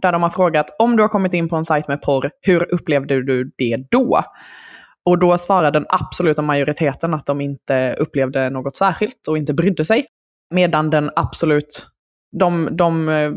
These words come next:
svar som har minst, eh, sv-, folk som har valt det är: "Jag blev upprörd och det var äckligt." Medan "Jag blev, eh, jag gillade det och det var spännande" ligger typ emellan.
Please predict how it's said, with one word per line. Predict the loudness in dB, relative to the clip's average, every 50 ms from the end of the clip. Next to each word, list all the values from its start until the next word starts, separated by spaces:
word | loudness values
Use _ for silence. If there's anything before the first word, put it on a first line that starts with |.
| -8
svar | -8 -2 0 2 2 2
som | 0 -2 -4 -2
har | -2 -2
minst, | 0 2 2 2 2 2 0 -2 -4 -8 -10 -12 -12 -12 -12 _ _ _ _ _ -6
eh, | -6 -4 -4 -4 -6 -8 -8 -6
sv-, | -6 -6 -6 -6 -8 -12 -12 -14 -10 -8 -8 -10 -10 -14 -14 -14 -16 -16 -16 -14 -14 -16 -16 -18 -12 -2 -2
folk | -2 -2 0
som | 0 -2
har | 0 2
valt | 2 2 2 2 -2 -4 -2
det | -2 -2 -2 -4 -18 -20 -20 _ _ -2
är: | 0 0 2 0 0 -2 -4 -6
"Jag | 0 2 2 2 2
blev | 0 -2 0
upprörd | 0 -2 -4 -2 -6 -4 0 0 2 2 0 0 0
och | -2 -2 -4 -6 -18 -12 -4 0
det | 0
var | 2 2 2
äckligt." | 0 -2 -4 -6 -6 -4 -4 -4 -4 -10 -20 -20 _ -20 -20 -20 _ -4
Medan | -2 0 2 2 0 0 0 0 0 -2 -4 -8 -12 _ _
"Jag | 0 0 0 2 0
blev, | 0 0 0 0 0 -2 -4 -4 -2 -2
eh, | -2 0 0
jag | 2 2 2
gillade | 2 2 2 2 2 2 2 0 0
det | 0 0 0 0 0 -2
och | -2 -2 -2 -14 -20 -12 -6
det | -2 -2 0
var | 0 -2
spännande" | -4 -4 -4 -4 -4 -4 -8 -8 -8 -8 -8 -10 -10 _ -12
ligger | -10 -10 -8 -8 -10 -12
typ | -10 -10 -12 -12 _ _ _ _ _ _ _ _ _ _ _ _ _ -8 -4
emellan. | -4 -2 -2 -2 -4 -6 -8